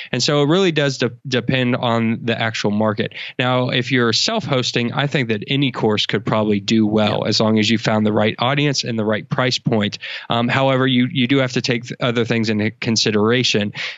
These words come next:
Speaker 1: Um, if someone's taking a, uh, one person's taking a self-help, help course, um, it might be maybe a lower price course.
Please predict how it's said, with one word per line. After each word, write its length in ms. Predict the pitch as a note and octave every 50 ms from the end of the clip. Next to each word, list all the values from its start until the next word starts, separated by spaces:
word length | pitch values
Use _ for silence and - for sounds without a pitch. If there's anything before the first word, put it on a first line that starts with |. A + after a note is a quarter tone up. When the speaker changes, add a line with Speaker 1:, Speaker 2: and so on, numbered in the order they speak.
| - -
Speaker 1:
Um, 340 | - A2+ A2+ A2+ A2 A2+ A#2+
if 120 | A#2+ A2+
someone's 380 | - - D3 C#3 C3+ C3 C3 -
taking 360 | - B2+ A#2+ - A#2+ A2+ A2
a, 120 | G#2 A2+ - -
uh, 200 | B2+ A2+ A2 G#2+
one 240 | A2+ B2 C#3+ D3+
person's 380 | D3+ D#3+ C#3+ B2+ - B2+ A2 -
taking 320 | - B2 A#2 - A2 G#2+
a 60 | G#2 G2
self-help, 540 | - - G#2+ G#2+ G#2 - - B2+ C3 C3 - - - _ _ -
help 280 | - - C#3 D3 - -
course, 420 | - - A#2+ G#2+ G#2 G#2 - - - - - - - - _
um, 400 | - A#2 A2+ A2 G#2+ G#2+ A2 G2 -
it 80 | C3 A#2
might 260 | A2+ A#2 C3 C3 B2
be 340 | C3 B2 A#2+ A#2 A#2 - -
maybe 280 | B2+ A#2 A#2 A#2 A#2 A2+
a 60 | A2
lower 280 | A2 A2+ A2+ A2+ A2
price 340 | - - - G#2 G#2 G2 -
course. 500 | - - - E3+ F3 F3+ F#3 F3+ - -